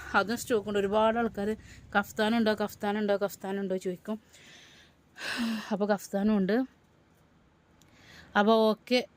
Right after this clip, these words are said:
ഒരു പ്രി-, ഒരു പ്രിന്റും കൂടി കാണിച്ചാണ്ട് തോന്നണം ട്ടോ. ഞാന്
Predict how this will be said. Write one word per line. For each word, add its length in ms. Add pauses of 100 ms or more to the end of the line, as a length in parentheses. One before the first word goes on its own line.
ഒരു 240
പ്രി-, 400
ഒരു 140
പ്രിന്റും 380
കൂടി 140
കാണിച്ചാണ്ട് 600
തോന്നണം 320
ട്ടോ. 160 (1400)
ഞാന് 360